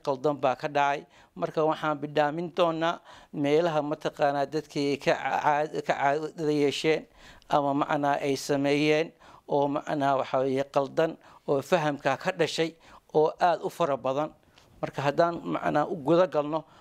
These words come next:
waxaa ka mid ah inay macnaa dadkii haddii ay aaminsanaadeen, qaar fara badan ay aamineen, hadduu qofku magaca mataqaanaa muslimiinta la baxaan oo ama Maxamed ama Cali uu la baxo, intaa inay kaafi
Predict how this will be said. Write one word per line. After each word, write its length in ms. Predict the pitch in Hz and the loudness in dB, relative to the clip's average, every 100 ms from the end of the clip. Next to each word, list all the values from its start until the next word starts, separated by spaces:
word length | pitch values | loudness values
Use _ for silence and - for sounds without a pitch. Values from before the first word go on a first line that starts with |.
| - | -12
waxaa 280 | 135 - 151 | -6 0 0
ka 200 | 143 185 | 0 -2
mid 240 | 180 170 | -2 0
ah 160 | 175 170 - _ - _ | 0 0 -4 _ -20 _
inay 280 | 202 185 170 | -8 -4 -2
macnaa 440 | 165 - 170 156 | -4 -4 0 2
dadkii 520 | 139 170 175 - 156 - - - | 2 -2 -2 -4 -8 -8 -12 -2
haddii 420 | 147 147 147 180 | 0 2 4 4
ay 200 | 170 156 151 | 2 0 2
aaminsanaadeen, 840 | 147 147 131 156 151 147 156 165 | 0 -2 -6 -2 2 2 2 -2
qaar 200 | 143 175 | 2 2
fara 200 | 151 151 | 0 -6
badan 260 | 139 156 160 | -4 -2 -2
ay 140 | 143 | -2
aamineen, 560 | - 147 151 160 151 165 - - - | 0 0 0 0 0 -2 -6 -20 -4
hadduu 440 | 156 165 208 202 | -2 0 0 0
qofku 520 | 190 190 180 160 165 170 - | 2 2 2 -2 -2 -4 -12
magaca 640 | 185 165 175 156 147 147 147 | -6 2 2 4 4 4 0
mataqaanaa 840 | 160 160 151 - 143 139 143 139 | -4 -6 -6 0 0 0 -2 -4
muslimiinta 640 | 147 143 151 143 196 185 156 | -4 -8 -6 -4 -2 0 2
la 120 | 151 | 2
baxaan 400 | 135 - 135 127 - - - | 0 0 0 -2 -10 -20 -8
oo 80 | - | -2
ama 300 | - 151 151 | 2 2 0
Maxamed 540 | 151 147 - 165 151 - | -2 -2 0 0 0 0
ama 200 | 160 - | 0 0
Cali 280 | 175 170 | 2 2
uu 160 | 160 156 | 0 0
la 140 | 160 | 2
baxo, 300 | 175 131 131 127 - - | 0 -2 -6 -8 -14 -10
intaa 340 | 208 180 165 156 | -6 -2 0 0
inay 280 | 175 160 151 | 0 0 -2
kaafi 600 | 143 160 160 180 180 170 | -2 2 2 2 0 -2